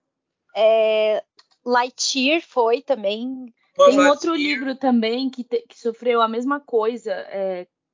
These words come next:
Speaker 3: que eu esqueci, é Tango alguma coisa,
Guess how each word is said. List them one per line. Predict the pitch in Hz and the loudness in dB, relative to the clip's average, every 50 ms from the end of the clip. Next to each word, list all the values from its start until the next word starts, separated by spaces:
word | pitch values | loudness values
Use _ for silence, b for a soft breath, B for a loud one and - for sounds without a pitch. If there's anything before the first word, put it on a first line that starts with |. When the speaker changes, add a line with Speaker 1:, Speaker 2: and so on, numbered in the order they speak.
| _ | _
Speaker 3:
que | _ - - - | _ -20 -16 -14
eu | - 220 | -14 -14
esqueci, | - - - 254 240 - - 226 | -14 -10 -8 -8 -8 -4 -4 -4
é | 220 | -4
Tango | - _ - 233 233 254 285 294 277 | -4 _ 0 2 4 4 4 4 2
alguma | 285 262 240 247 247 247 247 247 | 0 0 -2 -4 -4 -4 -4 -6
coisa, | - - - 240 226 233 247 254 208 233 240 226 220 214 208 190 185 | -10 -4 0 0 2 2 0 -2 -4 -6 -6 -4 -4 -4 -6 -6 -10